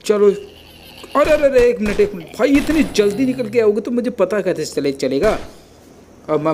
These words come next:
मार कैसे पाऊँगा? और एक और है सामने, और एक और था और ये तो बिना वजह ही मारा गया।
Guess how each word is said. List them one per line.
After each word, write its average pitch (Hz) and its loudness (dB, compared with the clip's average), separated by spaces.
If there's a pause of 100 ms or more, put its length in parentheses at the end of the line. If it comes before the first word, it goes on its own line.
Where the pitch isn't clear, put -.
(280)
मार 214 0
कैसे - -2
पाऊँगा? 135 -4
और 160 2
एक 180 -2
और 226 2
है 220 0
सामने, 208 -2 (260)
और 349 2
एक 254 0
और 294 0
था 190 -4 (880)
और 233 6
ये 240 -2
तो 269 2
बिना 214 2
वजह 175 2
ही 185 -2
मारा 143 -2
गया। 139 0